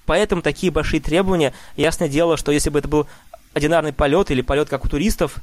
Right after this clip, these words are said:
на, там, десять-пятнадцать дней на станцию,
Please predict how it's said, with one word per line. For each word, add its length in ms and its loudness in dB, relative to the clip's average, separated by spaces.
на, 360 2
там, 160 -2
десять-пятнадцать 640 -2
дней 240 2
на 100 0
станцию, 520 0